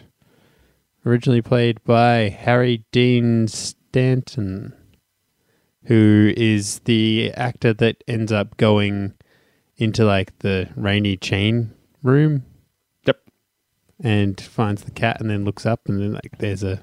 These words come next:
Speaker 1: big old alien just waiting to be like, "I'ma eat your face."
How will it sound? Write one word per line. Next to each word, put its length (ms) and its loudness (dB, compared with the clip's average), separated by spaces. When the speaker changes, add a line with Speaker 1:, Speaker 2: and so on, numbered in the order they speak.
Speaker 1:
big 120 -2
old 260 4
alien 540 2
just 240 -8
waiting 460 -2
to 80 -10
be 400 -4
like, 260 -6
"I'ma 180 -2
eat 200 -6
your 80 -16
face." 500 0